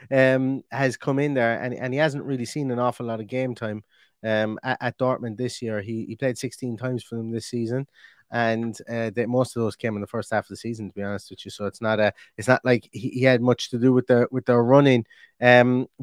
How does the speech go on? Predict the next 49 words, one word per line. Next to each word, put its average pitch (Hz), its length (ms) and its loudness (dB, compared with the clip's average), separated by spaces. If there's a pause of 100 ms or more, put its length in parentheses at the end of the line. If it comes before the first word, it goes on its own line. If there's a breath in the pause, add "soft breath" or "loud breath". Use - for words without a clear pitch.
but 135 320 8
he, 131 520 -4
uh, - 20 -6
and 127 260 0
ten 147 160 2
of 139 60 2
those 131 240 4
were 127 100 0
in 120 60 0
the 117 80 -2
league. 131 360 -2 (340 soft breath)
Um, 120 420 0
ten 156 200 -2
were 127 120 0
in 117 60 -4
the 117 80 -4
league, 120 240 -6
two 143 200 -4
were 120 360 0
in 120 340 -4
the, 120 500 -4
uh, 117 440 -4
in 123 100 -8
the, 117 160 -8
in 127 140 -8
the 117 80 -6
National 120 340 -4
Cups, - 320 -8
in 113 120 -8
the, 110 120 -8
in 117 100 -10
the 110 60 -10
German 113 320 -4
Cup, 120 240 -4 (320 soft breath)
and 110 260 -4
then, 113 380 2 (100)
um, 117 280 -4
he 110 160 -16
played 110 240 -8
four 123 360 0
games 110 460 -4 (280 soft breath)
in, 113 200 -2
in 113 160 -4
Europe 110 360 -2 (100)
as 104 100 -18
well 104 240 -10
this 104 160 -14
season. 101 420 -16
So 113 320 -4